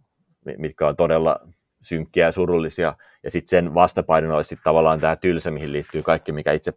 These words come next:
peliin, vaan se itse N S-tylsäkin on, on oikeastaan aika hullua, et siinä on kaikkea sitä, mitä se kierros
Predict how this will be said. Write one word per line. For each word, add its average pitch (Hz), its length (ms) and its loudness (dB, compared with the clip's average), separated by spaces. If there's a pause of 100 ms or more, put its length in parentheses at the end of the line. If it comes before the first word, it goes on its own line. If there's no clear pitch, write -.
peliin, 80 380 0 (380)
vaan 73 240 2 (220)
se - 200 0
itse - 320 -2 (140)
N 82 160 0
S-tylsäkin 90 600 -2
on, 73 160 -6 (100)
on 76 220 -8
oikeastaan 73 440 0
aika 76 160 0
hullua, 76 500 -2 (200)
et - 100 -20
siinä 80 200 -4
on 78 80 -8
kaikkea 85 480 2
sitä, 80 220 -4
mitä 71 160 -2
se 78 100 -12
kierros 82 460 0